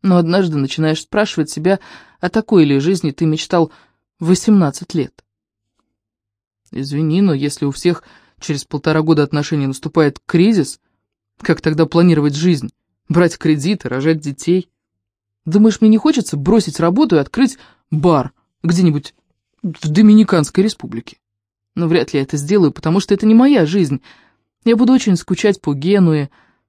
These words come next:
по родным и друзьям. А вот мой отец все бросил.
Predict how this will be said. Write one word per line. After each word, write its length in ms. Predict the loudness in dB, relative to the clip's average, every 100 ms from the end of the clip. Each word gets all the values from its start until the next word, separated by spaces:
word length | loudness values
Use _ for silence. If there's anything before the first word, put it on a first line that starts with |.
| _ _
по 100 | -6
родным 420 | -4 -2 0 0
и 40 |
друзьям. 600 | -2 -6 -6 -2 -2 -2 -8 _ _ _ _ _ _ _ _ _
А 80 | -6
вот 160 | -2
мой 140 | 2 2
отец 260 | 2 -4
все 100 | -4
бросил. 540 | -4 -2 -2 -4 -12